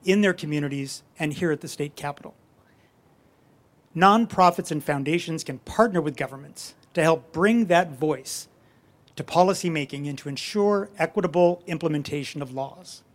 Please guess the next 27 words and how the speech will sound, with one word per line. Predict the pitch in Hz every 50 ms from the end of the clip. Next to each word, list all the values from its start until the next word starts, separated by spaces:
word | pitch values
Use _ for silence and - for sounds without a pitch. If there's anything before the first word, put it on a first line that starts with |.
| _ _ _ _ _ _ _ _ _ _ _ _ _ _ _ _ _ _ _ -
I'm | 180 185 208 185
grateful | 185 180 180 175 175 - 139 131
Sarah's | - - - 175 185 202 196 156 120
voice | - 143 139 135 139 - -
will | 143
be | 123 151 147
part | - 156 160 156
of | 151 147 -
today's | - 147 151 147 147 139
discussion. | - 147 135 - - 135 - - 175 - 208 - _ _ _ _ _ _ _ _ _ _ _ _ _ _ _
And | - 190 208 208 202 185 175
I'm | 160 147 151
grateful | 147 - 151 151 160 151 - 180 175 190 202 - _ _
for | - 165
the | 143 143
participation | - 139 - 165 170 - 196 - - 156 147 135 151 143 151 151
and | 147 147 139 131
leadership | 127 156 165 180 202 185 - - 226 233 - _
from | - - - 147 135
Senator | - - 147 143 139 143 143
Durazo | 131 - 135 127 139 147 165 165 185 233 240 262 269 254 - - -
and | 151 139 135
Assistant | - - - 185 175 - - 208 208 - - _ - -
Chief | - - 185 190 185 - _ -
Labor | 160 156 160 151 170 160
Commissioner | 160 - 151 151 143 - - - 160 151
Yu. | 139 135 139 147 135 -